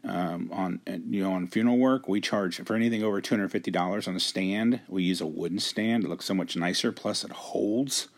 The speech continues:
the product better. So try and get wood easels if you can. Um, I think that's about it for now on design. Um,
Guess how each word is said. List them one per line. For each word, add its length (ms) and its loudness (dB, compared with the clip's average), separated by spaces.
the 80 -6
product 460 -2
better. 480 2
So 200 0
try 260 0
and 80 2
get 140 0
wood 180 2
easels 340 -2
if 140 0
you 60 4
can. 400 2
Um, 380 -2
I 100 -8
think 260 2
that's 180 0
about 300 6
it 140 2
for 160 0
now 400 4
on 160 2
design. 880 4
Um, 680 0